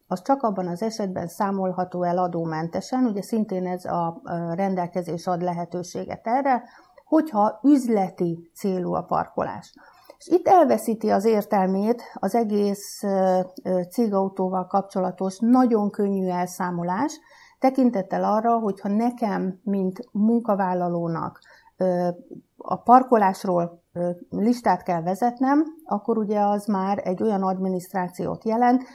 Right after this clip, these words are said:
ami elveszi ennek az egész juttatásnak a varázsát. Ö, ezért is fogalmaz úgy az adóhivatal, hogy a szolgáltatónak kell olyan számlát, ö, kiállítani,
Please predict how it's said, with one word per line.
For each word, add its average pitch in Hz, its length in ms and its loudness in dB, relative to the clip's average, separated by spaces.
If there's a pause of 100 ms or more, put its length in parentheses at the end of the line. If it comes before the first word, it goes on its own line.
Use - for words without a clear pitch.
(200)
ami 220 300 0
elveszi 208 560 0
ennek 185 280 -2
az 175 140 -2
egész 185 320 -2
juttatásnak 185 680 -4
a 165 80 -2
varázsát. 220 640 0 (640)
Ö, 208 240 2
ezért 277 340 6
is 220 120 -4
fogalmaz 220 540 2
úgy 233 240 0
az 196 140 0
adóhivatal, 214 1000 0
hogy 226 220 0
a 202 360 4 (200)
szolgáltatónak 196 1500 0 (280)
kell 220 260 0
olyan 208 260 0
számlát, 180 680 -4
ö, 170 280 -2
kiállítani, 185 840 -2